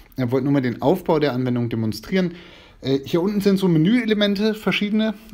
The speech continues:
Ähm, das blaue, das ich jetzt auf hab, das zeigt die unterschiedlichen Filterkategorien. Da kann ich mit dem Finger raufgehen und kann mir anzeigen lassen,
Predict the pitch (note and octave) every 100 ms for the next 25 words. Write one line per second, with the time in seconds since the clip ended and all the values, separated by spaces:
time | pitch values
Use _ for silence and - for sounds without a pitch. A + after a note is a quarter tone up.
0 | - D#3 E3 E3 - - B2 - - A#2+
1 | C3 - C#3 G3+ G3 C#3+ C#3 D3 C3 A#2+
2 | C#3 E3 D3+ A#2 - C#3 C#3 B2 D3 -
3 | C#3+ C#3 C3 D3+ D3+ D3 C3+ A#2+ C3 A3
4 | G3+ B2+ C#3 C#3+ A#2 - F#3 C#3+ B2 D#3
5 | - C3+ F2+ G#2+ A#2+ A2 A2 G2+ F2+ G#2
6 | G2+ F#2+ A2